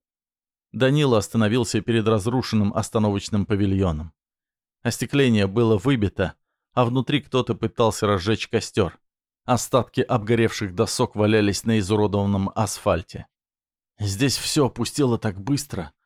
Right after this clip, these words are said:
что кажется, будто люди просто исчезли», добавил он, направив луч фонаря на землю.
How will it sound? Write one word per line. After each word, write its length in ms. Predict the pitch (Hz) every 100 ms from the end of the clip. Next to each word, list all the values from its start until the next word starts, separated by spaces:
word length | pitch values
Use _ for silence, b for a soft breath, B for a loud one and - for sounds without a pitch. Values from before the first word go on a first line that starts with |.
| _ _ _
что 220 | - -
кажется, 440 | - 143 123 - 123
будто 260 | 120 -
люди 260 | 123 123 110
просто 400 | - 127 - 127
исчезли», 540 | 107 - 123 90 71 _ _ _ _ _ _
добавил 580 | 107 107 104 110 104 -
он, 240 | 123 131 117
направив 480 | 107 - 110 101 117
луч 180 | 113
фонаря 380 | - 110 107 110
на 140 | 107 98
землю. 340 | 104 87